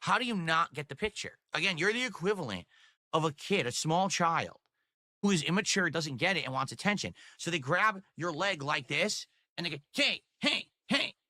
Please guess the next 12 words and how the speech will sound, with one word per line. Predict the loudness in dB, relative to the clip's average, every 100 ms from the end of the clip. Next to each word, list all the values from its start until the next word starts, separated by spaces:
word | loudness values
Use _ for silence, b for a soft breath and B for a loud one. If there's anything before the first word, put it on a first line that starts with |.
| 0
hey, | 2
you, | 2 -2 -10 _
hey, | 2 2 -2 _ _
hey, | -2
come | 2
on, | 2 2 -4 0
hey, | 0 0 _ _
pay | 0
attention, | 0 -2 -4 -2
hey, | 2 2 -2 _ _
hey, | 2 2 -4 _ 0
hey | 0